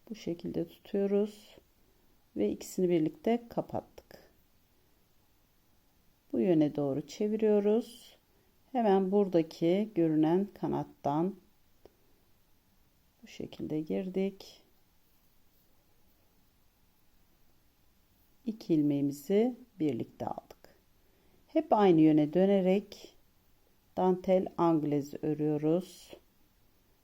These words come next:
Buradaki iki kanattan giriyoruz. İki ilmek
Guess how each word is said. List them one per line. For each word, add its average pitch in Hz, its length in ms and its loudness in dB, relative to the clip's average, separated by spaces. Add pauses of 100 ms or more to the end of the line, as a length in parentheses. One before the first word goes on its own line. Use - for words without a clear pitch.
(280)
Buradaki 185 760 0 (400)
iki 185 240 -10
kanattan 156 680 -2
giriyoruz. 185 920 -2 (4000)
İki 175 320 -6
ilmek 151 680 -2